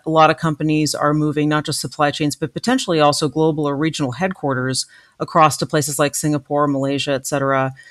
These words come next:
Um, we've seen for a couple of years now, uh, commentary that, you know, it's not so easy again on the recipient side. Countries like Vietnam have been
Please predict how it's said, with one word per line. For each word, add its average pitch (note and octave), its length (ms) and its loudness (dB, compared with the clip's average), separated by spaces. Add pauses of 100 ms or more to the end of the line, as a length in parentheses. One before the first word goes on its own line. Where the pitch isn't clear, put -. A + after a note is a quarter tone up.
(260)
Um, D3+ 240 2
we've E3 220 4
seen E3+ 560 2
for D#3 340 2
a D3 60 2
couple F3+ 240 0
of C#3 40 -2
years F3 300 2
now, C#3 380 -2 (120)
uh, C3+ 280 -2
commentary D3 600 0
that, C#3+ 300 -4 (460)
you D#3+ 180 0
know, D#3 100 0
it's - 140 -2
not E3 180 4
so E3 120 2
easy E3+ 260 4
again D#3+ 220 4
on D3+ 100 2
the D3+ 80 0
recipient D3+ 500 0
side. D3+ 260 2
Countries E3+ 300 0
like D3 160 2
Vietnam D3+ 540 2
have C#3+ 220 -2
been D3 400 0